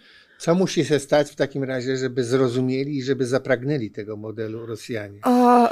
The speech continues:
Speaker 1: Czy porażka
Speaker 2: em,
Speaker 1: wojskowa im w tym pomoże?
Speaker 2: No, częściowo
Speaker 1: Nie, nie,
Speaker 2: tak,
Speaker 1: niech pani mi
Speaker 2: częściowo,
Speaker 1: pozwoli,
Speaker 2: czę-,
Speaker 1: bo
Speaker 2: częściowo
Speaker 1: a.
Speaker 2: tak, ale porażka, e,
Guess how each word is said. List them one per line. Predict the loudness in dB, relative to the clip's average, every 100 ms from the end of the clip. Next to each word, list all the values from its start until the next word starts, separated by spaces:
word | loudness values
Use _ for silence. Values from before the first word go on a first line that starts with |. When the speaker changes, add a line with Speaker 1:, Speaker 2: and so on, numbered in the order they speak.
| 2
Speaker 1:
Czy | 2
porażka | 2 4 4 4 2 4 4 2 -2
Speaker 2:
em, | -4
Speaker 1:
wojskowa | -2 -2 0 -2 -2 -4 -4 -8 -10 -14 -8
im | -6
w | -4
tym | -4
pomoże? | -4 -2 -2 -4 -8 -14 _ -20 -20 -16 -6
Speaker 2:
No, | -4
częściowo | 0 0 2 4 6 6
Speaker 1:
Nie, | 4
nie, |
Speaker 2:
tak, | 4 6 4
Speaker 1:
niech | 2
pani | -4
mi | 2 4
Speaker 2:
częściowo, | 4 6 6 6
Speaker 1:
pozwoli, | 4 4 4 4
Speaker 2:
czę-, |
Speaker 1:
bo | 4
Speaker 2:
częściowo | 4 4 6 6
Speaker 1:
a. | 4
Speaker 2:
tak, | 4 2 4 2
ale | 4 4
porażka, | 4 2 2 2 4 4
e, | 4